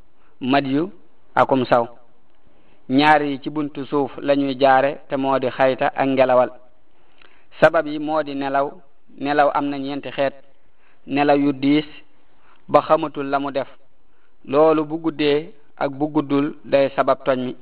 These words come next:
Bu woyofee nga xam ni dana xam li muy def, di dégg li ñuy wax. Loolu bu guddee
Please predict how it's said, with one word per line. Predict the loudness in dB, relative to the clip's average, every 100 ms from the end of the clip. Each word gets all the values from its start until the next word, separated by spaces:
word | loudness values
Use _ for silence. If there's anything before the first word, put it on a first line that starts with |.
| -16 -18 -18 -18 -18 -18 -10 2
Bu | 6
woyofee | 6 6 0 -2 -6 -8
nga | -8 -2
xam | 0
ni | 0 -4 -8 -14 -6
dana | -2 0 0
xam | 0 0
li | -2
muy | -4 -2
def, | 0 -2 -6 -18 -18 -18 -14 -6
di | 0
dégg | 2 2 2
li | 4 4
ñuy | 6
wax. | 6 4 0 -16 -18 -18 -18 -16 0
Loolu | 4 4 4
bu | -2
guddee | -4 0 0 0 -4